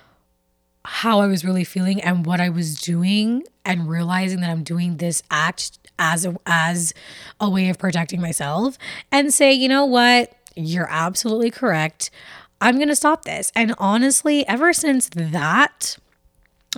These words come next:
I have approached just prepping for the test with a more positive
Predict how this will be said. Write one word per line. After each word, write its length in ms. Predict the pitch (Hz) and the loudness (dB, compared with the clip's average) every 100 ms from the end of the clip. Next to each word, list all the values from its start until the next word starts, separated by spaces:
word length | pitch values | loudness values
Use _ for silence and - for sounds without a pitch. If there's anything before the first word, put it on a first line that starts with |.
| - | 0
I 140 | 202 208 | 0 2
have 500 | 180 180 175 170 - | -2 2 2 0 -2
approached 800 | 190 - - 196 190 185 - - - - - - | -6 -6 -8 -2 -2 -2 -8 -12 -16 -20 -18 -4
just 300 | 226 - - | -2 -2 -6
prepping 440 | - 196 220 196 | 0 0 0 -2
for 120 | 202 | -2
the 100 | 185 | -4
test 360 | 165 - 180 175 | -4 -4 -2 -4
with 340 | 156 190 190 - | -2 -2 -2 -2
a 80 | |
more 260 | 175 175 175 | 0 2 0
positive 840 | - 175 170 170 165 165 165 160 | -2 -2 0 0 0 0 -2 -6